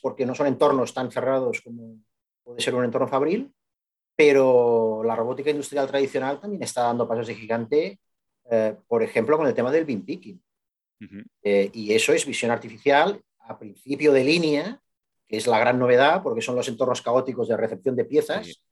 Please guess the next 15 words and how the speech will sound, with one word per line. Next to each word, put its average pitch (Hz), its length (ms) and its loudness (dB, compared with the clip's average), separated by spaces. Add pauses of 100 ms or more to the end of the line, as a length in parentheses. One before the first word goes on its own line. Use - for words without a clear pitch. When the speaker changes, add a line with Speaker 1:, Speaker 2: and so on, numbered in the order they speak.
(200)
Speaker 1:
Claro, 147 180 4
la 131 60 6
automatización 131 680 2
a 151 80 -4
final 165 180 0
de 165 80 2
línea, 165 280 0
entre 131 600 -4
comillas, 151 580 -2 (340)
es 139 180 -2
fácil, 151 540 -2
o 107 100 -20
es 113 100 -12
más 120 160 -6
fácil, 143 460 -4